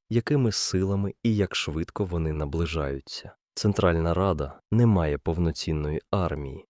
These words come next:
Частина підрозділів розпалася після краху імперії, інші так і не встигли сформуватися. Оборона Києва тримається на розрізнених загонах: студентських куренях,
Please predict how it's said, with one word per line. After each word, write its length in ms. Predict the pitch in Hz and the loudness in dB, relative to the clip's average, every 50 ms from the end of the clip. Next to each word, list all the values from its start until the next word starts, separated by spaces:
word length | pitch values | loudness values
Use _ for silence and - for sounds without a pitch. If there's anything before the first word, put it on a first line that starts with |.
| _ _ | _ _
Частина 440 | - - 120 - - - 98 82 78 | -2 0 0 0 2 2 2 2 2
підрозділів 800 | - - 85 78 87 92 98 107 104 110 120 113 120 113 101 101 | 0 -2 -2 0 2 2 2 2 2 0 0 2 2 2 2 2
розпалася 720 | 98 92 - - _ - 82 78 78 78 - - - 76 - | 0 0 0 -4 _ -2 0 2 2 0 -2 -4 -8 -6 -6
після 280 | - 82 - - 87 - | -4 -6 -4 -2 -4 -4
краху 440 | - - 85 78 71 - - 95 | -2 -2 0 0 0 0 -2 -2
імперії, 720 | - 95 98 95 - - 92 82 76 67 69 69 69 - _ _ - | 0 2 0 0 0 -2 -2 -2 -2 -2 -4 -8 -10 -12 _ _ 2
інші 360 | 104 110 117 113 - - 107 | 4 4 4 2 0 -4 -4
так 300 | - - 87 82 - - - | 0 0 0 0 0 -4 -2
і 80 | - 104 | 0 2
не 120 | 104 104 | 2 2
встигли 460 | 98 - - - 90 80 80 82 76 | 0 -2 -2 -2 -2 -2 0 -2 -4
сформуватися. 880 | - - - 85 80 85 90 90 87 85 73 - - - - - - - _ _ _ - | -4 -2 -2 -2 0 0 0 0 0 -2 -4 -4 -6 -12 -12 -12 -14 -14 _ _ _ 0
Оборона 460 | 98 90 95 95 87 85 85 85 82 | 0 4 4 4 4 4 0 0 -2
Києва 560 | - - 117 113 98 82 73 71 73 67 - _ - | -2 -2 0 0 0 0 -2 -4 -6 -8 -10 _ -2
тримається 540 | - 131 131 135 143 147 143 135 - - 123 | 2 2 4 4 4 2 0 0 0 0 2
на 140 | 117 113 110 | 4 6 6
розрізнених 760 | 110 98 92 104 104 110 95 87 98 92 85 82 78 73 | 4 4 2 2 2 2 0 2 0 0 2 0 -2 -2
загонах: 680 | 78 80 87 80 73 80 78 76 71 71 71 - - _ _ | -2 -2 -2 -2 0 0 -2 -2 -2 -4 -8 -10 -14 _ _
студентських 720 | - - - 113 98 87 82 76 71 - - 87 80 - | -14 -4 -2 0 2 2 2 0 0 -2 -4 -4 -4 -4
куренях, 580 | - - 95 95 95 101 104 110 107 104 - | -4 -2 0 2 2 2 2 0 -2 -4 -8